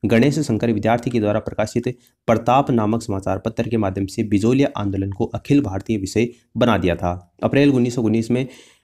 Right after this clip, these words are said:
मेवाड़ महाराणा फतेह सिंह ने मांडलगढ़ के हाकिम बिंदुलाल भट्टाचार्य की अध्यक्षता में त्रिस्तरीय जांच आयोग बिजोलिया भेजा,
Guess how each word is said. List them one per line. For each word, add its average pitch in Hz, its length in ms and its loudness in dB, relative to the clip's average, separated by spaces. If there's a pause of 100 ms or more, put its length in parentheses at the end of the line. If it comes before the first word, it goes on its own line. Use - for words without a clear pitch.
(140)
मेवाड़ 113 340 6
महाराणा 107 320 2
फतेह 117 240 -2
सिंह 113 200 0
ने 113 160 0
मांडलगढ़ 117 580 2 (360)
के 131 100 4
हाकिम 117 500 2
बिंदुलाल 107 460 2
भट्टाचार्य 107 480 0
की 120 100 0
अध्यक्षता 98 340 -4
में 110 140 0
त्रिस्तरीय 143 500 0
जांच 104 280 -2
आयोग 101 160 0
बिजोलिया 101 400 0
भेजा, 120 380 -2